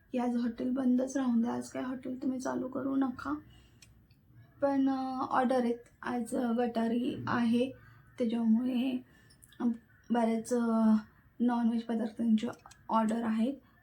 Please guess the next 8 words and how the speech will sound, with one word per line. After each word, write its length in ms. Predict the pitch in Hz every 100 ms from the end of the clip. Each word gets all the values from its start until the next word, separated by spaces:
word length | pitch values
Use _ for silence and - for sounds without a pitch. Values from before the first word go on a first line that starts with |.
| -
अ, 160 | 220
काही 260 | 226 240 226
फिश 300 | 226 226 226
मसाला 360 | 226 214 214 208
वगैरे 320 | 220 220 220
आहे, 320 | 220 220 240 269 - - - - _
त्यानंतर 440 | 233 233 220 220
न 440 | 220 220 220 214